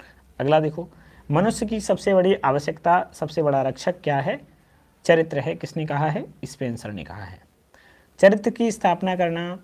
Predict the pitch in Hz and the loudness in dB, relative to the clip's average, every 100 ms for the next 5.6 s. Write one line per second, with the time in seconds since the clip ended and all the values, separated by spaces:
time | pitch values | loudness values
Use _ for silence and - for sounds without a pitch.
0 | _ 143 139 143 156 160 170 160 156 - | _ -2 0 4 4 4 0 -4 -8 -6
1 | 165 156 151 - 143 143 143 151 143 139 | -2 0 -2 -4 -8 -6 -6 -6 -8 -6
2 | 139 139 - - 131 139 143 143 147 202 | -6 -8 -10 -8 -2 -2 -2 -4 -4 -4
3 | 269 _ _ _ _ _ - 127 160 151 | -6 _ _ _ _ _ -14 -2 2 2
4 | 156 160 220 - _ 113 120 147 269 - | 0 -2 -4 -8 _ -10 -8 -8 -10 -14
5 | _ - 127 110 76 55 | _ -12 -6 -4 -6 -12